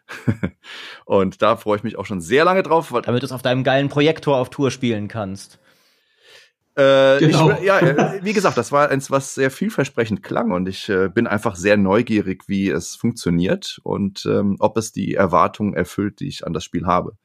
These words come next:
Speaker 1: Aber da warte ich halt eben schon sehr lange drauf, weil das eben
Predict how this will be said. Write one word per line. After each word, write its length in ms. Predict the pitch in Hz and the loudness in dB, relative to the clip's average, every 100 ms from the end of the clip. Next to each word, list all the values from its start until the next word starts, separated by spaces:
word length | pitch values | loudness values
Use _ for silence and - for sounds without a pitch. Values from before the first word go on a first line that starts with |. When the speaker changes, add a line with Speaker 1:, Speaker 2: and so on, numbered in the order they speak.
| _ _ _ | _ _ _
Speaker 1:
Aber 180 | 101 92 | 0 2
da 220 | 90 98 | 4 4
warte 220 | 90 92 104 | 4 2 2
ich 100 | 98 | -2
halt 140 | 82 | -2
eben 180 | 85 90 | -2 -2
schon 320 | - 87 82 _ _ | -2 -4 -4 _ _
sehr 220 | 85 101 | 0 2
lange 220 | 101 95 | 4 2
drauf, 440 | 90 - 87 92 - | -2 0 0 0 -4
weil 280 | 80 80 76 _ - | -2 0 -2 _ -12
das 180 | 85 | -12
eben 280 | - 82 78 | -8 -10 -10